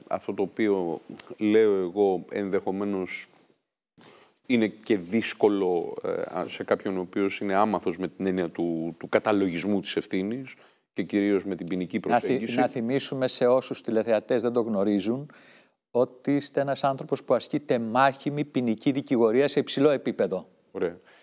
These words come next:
Speaker 2: Μμ.
Speaker 1: Λέω λοιπόν το εξής. Ένα ζήτημα είναι η αναζήτηση των ευθυνών και η αναζήτηση των ευθυνών, το διευκρινίζω εδώ, είναι προφανώς η ποινική αναζήτηση των ευθυνών, αυτή που κάνει ο ανακριτής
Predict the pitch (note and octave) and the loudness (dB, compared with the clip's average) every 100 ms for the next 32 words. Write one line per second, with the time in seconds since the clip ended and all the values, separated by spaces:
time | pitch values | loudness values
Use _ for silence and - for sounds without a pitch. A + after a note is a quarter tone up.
0 | _ A2 E2 - _ G#2 A#2+ C3 B2 A2 | _ -10 -10 -12 _ 4 6 6 4 0
1 | A#2 G#2+ G2 - F2 D#2+ - - _ - | -2 -2 -4 -6 -8 -8 -14 -20 _ 2
2 | A#2+ C#3 A2+ C3 C3 A#2+ B2 B2 B2 G#2+ | 4 4 2 0 0 2 2 2 2 2
3 | G#2 A2+ A2+ - G2 F#2 - F2 F2 F#2+ | 0 -2 -6 -4 -2 -4 -4 -6 -6 -6
4 | A#2 _ _ _ _ G2+ F#2+ F#2 A#2+ B2+ | -10 _ _ _ _ -2 0 0 -2 0
5 | A#2 G2+ - G2+ A2+ A#2 G2 G2 - A2+ | 0 0 -2 -2 -2 0 0 0 0 2
6 | B2 G2 E2 D#2+ F#2+ B2 - _ _ - | 2 2 0 -2 -4 -6 -14 _ _ 0
7 | B2+ G2 D#2+ - _ D#3+ C3 A#2+ A2+ A#2+ | 2 2 -4 -12 _ 4 4 0 -2 -2
8 | F#2+ D#2 - - D3 B2+ A2 - B2+ G#2+ | -2 -6 -6 -2 0 0 -2 4 4 4
9 | F#2 F2 F2+ E2+ F#2+ E2 - D#2 F#2 B2+ | 0 -2 -4 -4 -4 -4 -6 -8 -8 -8
10 | - _ _ - A2+ - A#2 A2 - G2 | -16 _ _ 0 0 0 -2 -2 -10 0
11 | G#2 G2+ F#2 E2+ B2+ G#2 E2+ - D2+ - | 0 2 -4 -2 2 2 0 -6 -10 -8
12 | C3 - | -10 -12